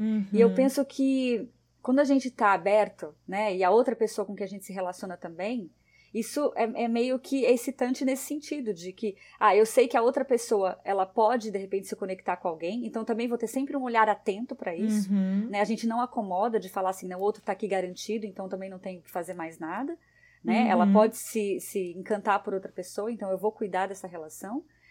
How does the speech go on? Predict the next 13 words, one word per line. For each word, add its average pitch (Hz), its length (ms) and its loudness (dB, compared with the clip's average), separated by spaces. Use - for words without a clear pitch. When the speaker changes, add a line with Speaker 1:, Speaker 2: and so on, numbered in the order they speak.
Speaker 1:
E 240 240 4
eu 269 80 8
Speaker 2:
Uhum. 233 60 0
Speaker 1:
também, 214 440 8
e 220 120 4
eu 240 120 8
também 269 280 2
posso 233 320 -2
me 208 80 -6
encantar 196 400 -6
por 190 140 -8
outra - 180 -8
pessoa 226 520 -4